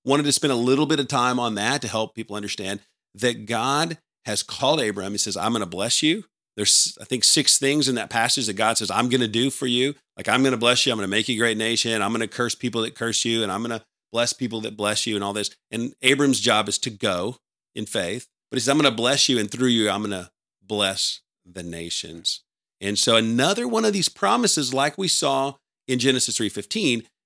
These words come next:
there's the seed of the woman is gonna deliver God's people. And now the seed of Abraham, the children of Abraham, or really a child of Abraham, is gonna deliver God's people and bring that ultimate forgiveness and righteousness back to the original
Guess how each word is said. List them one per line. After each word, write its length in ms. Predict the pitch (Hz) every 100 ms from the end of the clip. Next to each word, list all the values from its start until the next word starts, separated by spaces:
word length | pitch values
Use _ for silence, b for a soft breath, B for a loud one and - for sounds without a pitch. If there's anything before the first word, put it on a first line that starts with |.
| -
there's 160 | 110
the 100 | -
seed 260 | 107 135 113
of 100 | 95
the 80 | 92
woman 360 | 104 180 196
is 140 | 185 165
gonna 180 | 175 170
deliver 320 | 170 170 165
God's 220 | 151 147
people. 320 | 160 143 139 - _
And 200 | 113 139
now 260 | 180 247 220
the 140 | 156
seed 300 | - - 185
of 100 | 147 117
Abraham, 1000 | 175 220 175 139 113 95 90 101 120 139 _
the 80 | 107
children 400 | - 175 170 151
of 120 | 123
Abraham, 520 | 127 147 151 123 107 107
or 220 | 135 135
really 560 | 135 170 160 123 117 - _ _ _
a 80 | 127
child 520 | 120 - 139 175 196
of 120 | 123 104
Abraham, 680 | 101 90 92 87 90 123 - _ _ _ _ _
is 140 | 123 117
gonna 220 | 123 117
deliver 400 | 104 101 104 101
God's 260 | 92 98 -
people 280 | - -
and 160 | - 95
bring 280 | 101 113 110
that 180 | 98 113
ultimate 540 | 107 - 107 95 - _ _ -
forgiveness 420 | 107 107 101 -
and 80 | 92
righteousness 560 | 92 90 90 - 85
back 240 | - 113 107
to 100 | 110
the 120 | 104
original 560 | 95 98 90 92 87